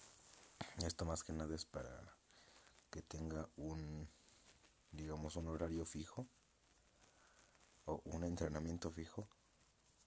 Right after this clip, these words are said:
puesto para hacer ejercicio y dieta, o no, o no dieta, pero comidas saludables que ayuden a mi cuerpo.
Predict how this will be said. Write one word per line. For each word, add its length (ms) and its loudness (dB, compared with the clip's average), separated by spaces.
puesto 440 2
para 260 -2
hacer 300 2
ejercicio 680 0
y 240 0
dieta, 480 -4
o 360 -2
no, 280 4
o 100 4
no 180 6
dieta, 260 4
pero 340 2
comidas 380 6
saludables 500 2
que 120 0
ayuden 220 -2
a 60 -2
mi 120 -6
cuerpo. 360 -8